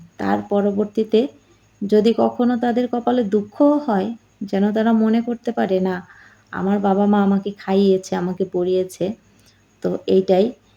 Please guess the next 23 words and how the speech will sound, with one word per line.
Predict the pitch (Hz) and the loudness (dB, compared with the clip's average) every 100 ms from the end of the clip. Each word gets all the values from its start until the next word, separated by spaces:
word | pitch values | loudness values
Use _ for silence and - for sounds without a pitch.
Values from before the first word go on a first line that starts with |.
| _ _ 202 | _ _ -6
তো | |
সেই | 190 226 226 | 0 2 2
জিনিসটা | 233 247 - 226 | 2 0 0 0
আমিও | 196 214 | 2 2
ফলো | 214 202 190 | 2 2 0
করার | 196 196 202 | 0 -2 -2
চেষ্টা | 196 190 196 | -4 -4 -2
করি। | 190 180 202 | -2 0 0
মেয়ে | 240 208 214 | 2 4 4
বাচ্চা | 208 208 214 | 2 -2 -4
বলে | 208 202 214 | 0 0 0
কখনো | 185 185 214 220 - | -2 -2 -2 0 -2
অবহেলা | 180 190 190 208 | -2 -2 0 -2
তো | 208 226 _ _ _ _ _ _ _ 220 | -2 -8 _ _ _ _ _ _ _ 4
প্রশ্নই | 220 - 254 254 262 | 4 4 -2 0 0
ওঠে | 247 233 | 0 0
না। | 214 254 - _ _ | 0 -2 -6 _ _
তাছাড়াও | - 196 196 214 214 208 240 277 - | -2 -2 -2 -2 0 2 0 -4 -2
যতটুকু | 202 196 202 233 | 0 2 0 -2
আমাদের | 247 226 220 233 | 0 0 2 0
সামর্থ্য | - 196 202 208 - | -2 -2 -2 -2 -4
আছে, | 196 208 | -2 -2
ততটুকু | 214 190 185 202 208 208 | -2 0 0 0 -2 0